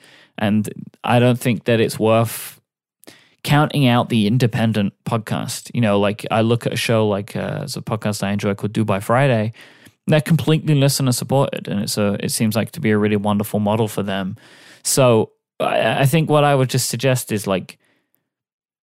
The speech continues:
don't necessarily base your idea of what you want your show to be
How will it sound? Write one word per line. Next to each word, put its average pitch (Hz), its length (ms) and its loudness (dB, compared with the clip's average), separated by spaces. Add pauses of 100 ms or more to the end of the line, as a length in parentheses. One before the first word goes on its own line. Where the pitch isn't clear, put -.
(480)
don't 160 340 4
necessarily 123 1400 2 (1500)
base 135 420 2
your 127 380 4
idea 123 580 2
of 104 200 0
what 110 240 -2
you 113 120 -2
want 107 340 0
your 104 180 0
show 113 280 0
to 110 160 -6
be 101 560 -4